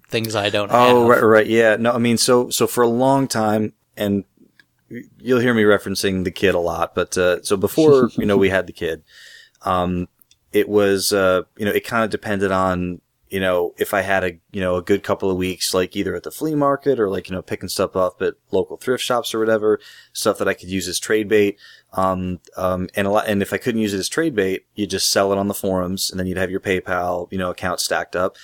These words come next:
Speaker 2: and then you jump on, like Krabby was saying, like, Racket Boy, Nintendo Age, R F Generation, like, whatever, and you're looking for those big lots of Nintendo or, you know, complete games or, like, whatever you're interested in. And, um, so spending PayPal money like that never felt like spending money to me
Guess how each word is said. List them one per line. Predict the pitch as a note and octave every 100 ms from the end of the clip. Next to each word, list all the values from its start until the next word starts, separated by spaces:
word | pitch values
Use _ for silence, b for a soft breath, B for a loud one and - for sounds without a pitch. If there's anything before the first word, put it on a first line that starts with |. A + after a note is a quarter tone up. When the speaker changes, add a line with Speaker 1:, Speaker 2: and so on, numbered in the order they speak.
| B B -
Speaker 2:
and | G2
then | G2
you | G2+
jump | F#2 G2+ G2 G#2
on, | G2 F#2+ F#2+ F#2+
like | - F#2
Krabby | - G2 F#2
was | F2+
saying, | F#2 F2+ F2
like, | E2
Racket | F2+ F2+ - F2+
Boy, | F#2 F2+ F2+
Nintendo | F2 F#2 F#2 F2+ F2+
Age, | F2+ F2 -
R | F2+
F | F2+
Generation, | - F2+ F2+ F2+ - F2+
like, | E2
whatever, | F2 F2+ A2 F2+ F2 B B B B -
and | G2
you're | G2
looking | G#2 - G2
for | G#2
those | F#2+ F2+
big | - G2+ F2+
lots | G2 F#2+ F#2+ -
of | F2
Nintendo | F#2+ F#2+ G2 G2 F#2+
or, | G2
you | G2
know, | F#2
complete | - G2 G2 -
games | F#2 F#2 F2+
or, | F#2+
like, | F2+
whatever | G2 G2 F#2+
you're | F2+
interested | F#2+ F#2 - F2+
in. | F2+ F2 B B B B _
And, | G2+ F#2+ F#2+
um, | F#2+ F#2+ F#2+ - _ -
so | - A2 -
spending | - C3+ D#3 E3+ C#3+
PayPal | - C3+ C3 B2+ A2
money | G2+ G2+
like | F#2+
that | - F2
never | F#2+ G#2
felt | G#2 A#2 G2
like | F#2+
spending | - G2+ F#2+ F#2 F2+
money | F2+ G#2
to | C3+
me | D3+ F3